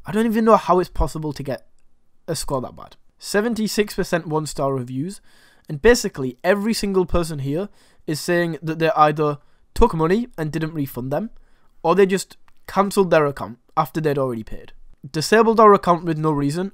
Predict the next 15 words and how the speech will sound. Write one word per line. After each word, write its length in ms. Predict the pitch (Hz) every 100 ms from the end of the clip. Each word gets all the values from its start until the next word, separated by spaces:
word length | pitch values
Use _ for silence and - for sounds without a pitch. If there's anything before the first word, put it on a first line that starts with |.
| 156
and 100 | 147
would 140 | 147
not 140 | 139
reactivate. 520 | 135 139 110 - 117 98 _ _ _ 151
They 140 | 170
overcharged 560 | 220 233 233 220 208 208
me 100 | 196
intentionally 640 | 165 185 190 185 185 185 -
and 160 | 151
were 160 | 151 151
unresponsive 680 | 165 175 165 160 156 151 143
when 80 | 139
I 120 | 120
queried 440 | - 139 147 180 208
it. 180 | 254